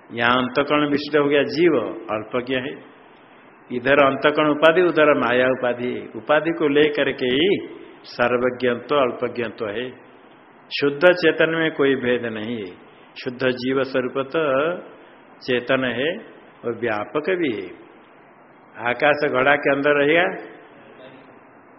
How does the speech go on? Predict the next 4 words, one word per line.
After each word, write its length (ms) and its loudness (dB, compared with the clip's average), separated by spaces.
उसको 300 -10
कहते 400 -4
घटाकाश। 600 -2
घट 180 -4